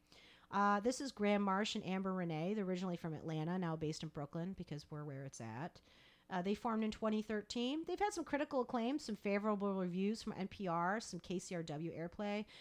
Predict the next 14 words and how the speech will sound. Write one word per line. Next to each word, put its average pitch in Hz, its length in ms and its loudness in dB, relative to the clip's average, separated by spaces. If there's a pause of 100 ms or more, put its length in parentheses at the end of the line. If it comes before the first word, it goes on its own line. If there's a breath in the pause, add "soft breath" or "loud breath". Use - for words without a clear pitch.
(120)
That's, - 140 -8
like, 226 240 2
L 185 180 2
A's 180 340 2
indie 175 380 0
radio 160 320 2
station, 170 580 -2
and 156 120 -4
it's 151 200 -8 (320)
so - 360 -4
the 165 100 -2
best, 160 380 -2
not 143 180 -6
counting 143 400 -6